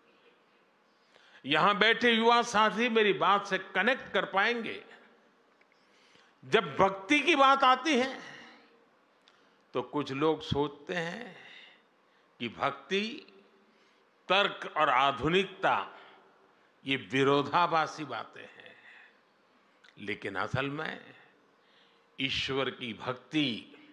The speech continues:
हमारे ऋषियों का दिया हुआ महान दर्शन है।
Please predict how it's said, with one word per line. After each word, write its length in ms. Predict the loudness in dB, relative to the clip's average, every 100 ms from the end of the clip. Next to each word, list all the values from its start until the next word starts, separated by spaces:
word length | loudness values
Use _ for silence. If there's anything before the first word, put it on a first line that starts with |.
| _ _ _ _ _ _ _ _ _ _ _ -20 _ _ _ -8
हमारे 520 | -4 0 0 2 0 0 -2
ऋषियों 540 | -2 -2 -4 -2 -2
का 180 | -2 -4
दिया 440 | -4 -6 -2 0 0
हुआ 300 | -2 -2 -4
महान 520 | -2 -4 -4 -6 -8 -4
दर्शन 520 | -4 -4 -6 -10 -10 -12
है। 220 | -12 -16